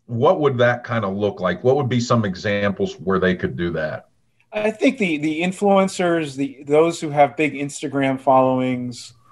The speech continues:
Speaker 2: uh, others online. And, you know, Eric, it's a, it's a thing where I could see athletes who maybe aren't star quarterbacks or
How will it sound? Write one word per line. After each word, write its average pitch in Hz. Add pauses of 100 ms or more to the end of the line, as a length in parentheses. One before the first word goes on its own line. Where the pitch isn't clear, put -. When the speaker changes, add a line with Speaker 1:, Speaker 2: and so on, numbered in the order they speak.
(480)
Speaker 2:
uh, 120 (160)
others 160
online. 139 (240)
And, 180
you 196
know, 175
Eric, 175
it's 160
a, 180
it's 175
a - (200)
thing 262
where 151 (840)
I 220
could 214
see 185
athletes 175
who 170
maybe 170
aren't 147 (1200)
star 151
quarterbacks 143 (100)
or 123